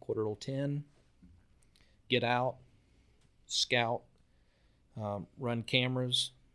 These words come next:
my camera trot line, I like to call it, and I'll get back to the truck at sundown. Then I'll get up the next morning, get up there early, and go out and hit another area, or two areas, and put out cameras.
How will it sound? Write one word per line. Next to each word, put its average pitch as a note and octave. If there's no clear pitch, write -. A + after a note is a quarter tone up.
my G#2+
camera A2+
trot A#2
line, A#2+
I A2
like A2+
to -
call A2+
it, -
and G#2+
I'll G#2+
get G2+
back A2
to A2+
the G2+
truck A2+
at F#2
sundown. G2
Then G#2+
I'll G#2
get G#2+
up A2+
the G2+
next A2
morning, B2
get A#2
up A2+
there G#2+
early, B2+
and A2
go A#2
out A2+
and G2
hit A2
another G#2+
area, E2+
or F#2+
two B2
areas, F#2
and G2
put A#2
out G2+
cameras. F2+